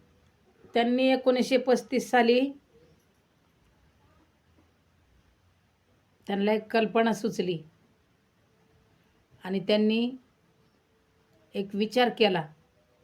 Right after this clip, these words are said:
की आपण जय भीम म्हणायचं. जय भीमची घोषणा ही पहिली त्यांनी कल्पना सुचवली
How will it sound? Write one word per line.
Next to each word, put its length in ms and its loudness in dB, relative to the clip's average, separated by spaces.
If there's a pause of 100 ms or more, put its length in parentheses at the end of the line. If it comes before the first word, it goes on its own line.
(920)
की 340 2 (2500)
आपण 460 2 (1120)
जय 200 10
भीम 260 4
म्हणायचं. 420 0 (1400)
जय 200 10
भीमची 400 4
घोषणा 500 2
ही 160 4
पहिली 460 6
त्यांनी 400 0
कल्पना 560 -2 (1040)
सुचवली 580 -2